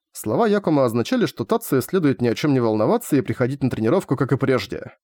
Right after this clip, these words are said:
Хотя то, что Тацуя и семье Юцуба будет предана огласке, Якумо хотел сказать, чтобы они общались как раньше. "Пожалуйста, позаботьтесь обо мне и в этом году, сенсей".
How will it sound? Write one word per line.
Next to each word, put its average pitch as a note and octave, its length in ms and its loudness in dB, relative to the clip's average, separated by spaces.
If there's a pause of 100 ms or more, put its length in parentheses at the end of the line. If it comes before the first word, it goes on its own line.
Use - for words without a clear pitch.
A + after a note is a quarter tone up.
(380)
Хотя C4+ 260 0
то, A#3 140 0
что D#3 180 0
Тацуя F3 360 0
и B2 40 4
семье D3 280 2
Юцуба C#3+ 380 2
будет C3 260 -2
предана B2 320 0
огласке, C3+ 680 0 (320)
Якумо G3+ 440 0
хотел D#3+ 280 0
сказать, B2+ 320 -2
чтобы A#2 300 0
они G2+ 140 0
общались C#3 420 0
как C#3+ 160 -2
раньше. A#2 540 -2 (460)
"Пожалуйста, C#3 560 2
позаботьтесь C3+ 580 0
обо C3+ 180 0
мне D3+ 160 4
и C#3+ 40 4
в C#3+ 60 4
этом D3 200 2
году, D3+ 200 2
сенсей". - 540 -2